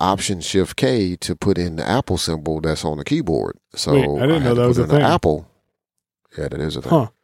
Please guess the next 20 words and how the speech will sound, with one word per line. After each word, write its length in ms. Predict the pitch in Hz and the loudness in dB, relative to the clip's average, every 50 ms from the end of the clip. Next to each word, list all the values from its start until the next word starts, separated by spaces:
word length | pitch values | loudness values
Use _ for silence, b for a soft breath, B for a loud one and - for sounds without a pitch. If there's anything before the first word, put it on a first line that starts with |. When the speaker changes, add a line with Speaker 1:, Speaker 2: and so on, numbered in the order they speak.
| _ _ _ | _ _ _
Speaker 1:
That's 140 | - - - | -12 -8 -6
how 100 | 73 71 | -4 -4
you 160 | 73 76 80 | -2 -2 -2
write. 320 | 76 80 80 82 80 - - _ _ | 0 2 2 4 2 0 -4 _ _
That's 160 | - 73 71 - | -8 -8 -4 0
how 100 | 87 85 | 0 0
you 140 | 80 78 | 0 -2
write 320 | 76 76 87 90 87 - - | 0 2 2 2 2 0 0
Apple 320 | 67 76 78 - 82 76 - | 0 0 0 0 -2 -2 -2
T 240 | - - 90 85 82 | -4 -6 -6 -6 -4
V. 400 | 78 82 82 80 76 - - - _ - | -2 -2 -2 -2 -4 -8 -14 -20 _ -8
Speaker 2:
Oh, 160 | - 117 120 | -4 -2 0
I 80 | 120 123 | 2 2
Speaker 1:
or 40 | 143 | 4
Speaker 2:
just 200 | 160 156 147 131 | 4 2 2 4
write 200 | 131 131 135 - - | 4 4 4 2 -2
Apple 400 | 135 131 135 131 - 143 143 135 | 0 0 0 2 2 2 2 2
space 560 | 127 - - - 131 123 - - - - - - | 2 -2 2 4 4 4 4 0 -2 -2 -2 -2
<laughs> 80 | 196 - | -2 -4
T 100 | - | -4